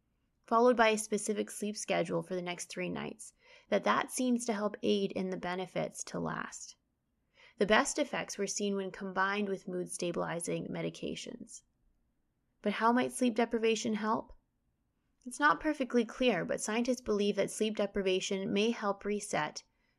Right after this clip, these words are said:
an imbalanced internal clock. Now remember, please seek the advice of your physician. This episode is to just provide some interesting scientific evidence. So I hope that this episode was thought-provoking for all of you.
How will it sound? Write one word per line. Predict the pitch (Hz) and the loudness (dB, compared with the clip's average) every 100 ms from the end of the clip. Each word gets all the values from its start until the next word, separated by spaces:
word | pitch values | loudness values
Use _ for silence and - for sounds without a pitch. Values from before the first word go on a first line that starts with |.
| - | -8
an | 185 | -4
imbalanced | 185 175 180 185 185 175 - - | -2 0 2 2 0 -6 -8 -6
internal | 190 - 175 170 170 - | -6 -6 -8 -6 -8 -10
clock. | - - - - - _ _ _ _ _ _ _ _ _ - _ | -10 -10 -12 -20 -20 _ _ _ _ _ _ _ _ _ -20 _
Now | 208 208 | 2 4
remember, | 220 233 233 240 | 6 4 4 0
please | - 254 254 | 0 -4 -2
seek | 247 220 | -2 -4
the | 220 226 | 0 0
advice | 208 190 196 - | 4 2 2 0
of | 196 | -4
your | 196 | -4
physician. | 202 185 175 - 180 185 - _ _ - | -2 -2 -2 -2 -4 -4 -10 _ _ -6
This | 202 | -2
episode | 196 202 214 214 208 202 | -2 0 2 4 6 4
is | 196 | 2
to | 202 | 0
just | 208 214 - | 0 -2 -4
provide | 214 185 175 180 | -2 0 0 -2
some | 190 | -4
interesting | 196 185 - - - - 180 - | -4 -4 -2 -4 -4 -6 -6 -6
scientific | - 170 165 - 165 165 - | -8 -6 -6 -8 -6 -8 -10
evidence. | 160 156 - - - - _ _ _ _ _ _ _ _ | -10 -8 -8 -8 -14 -20 _ _ _ _ _ _ _ _
So | 226 | 2
I | 214 | 4
hope | 214 240 | 6 4
that | 240 | 4
this | 233 220 | 2 4
episode | 208 214 226 226 226 | 2 2 2 2 2
was | 220 214 | 2 0
thought-provoking | - 220 - - 208 196 196 202 196 | 0 0 0 0 0 0 0 -4 -4
for | - - | -6 -2
all | 180 190 | 0 0
of | 185 180 | -2 -2
you. | 175 202 | -2 -2